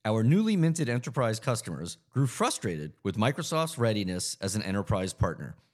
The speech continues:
When enterprise customers frustrated, they described the company as a vendor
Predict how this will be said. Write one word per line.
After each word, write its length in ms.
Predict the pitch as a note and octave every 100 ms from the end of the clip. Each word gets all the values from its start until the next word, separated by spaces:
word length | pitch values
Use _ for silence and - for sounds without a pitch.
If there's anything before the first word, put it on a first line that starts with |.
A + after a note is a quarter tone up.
| _ _ _ _
When 100 | G#2+
enterprise 480 | B2+ G#3+ A#3+ G#3 G3
customers 540 | F3+ D3+ - D3+ C3+
frustrated, 640 | - B2+ A#2 F#2 D#2 D#2+ D#2 _ _ _ -
they 120 | A2
described 520 | G#2+ - C3 D#3+ E3+
the 60 | D#3+
company 520 | C#3 A#2+ B2 B2 A#2+
as 180 | G2+ G2+
a 80 |
vendor 600 | F2+ E2+ A2 A2 F2 -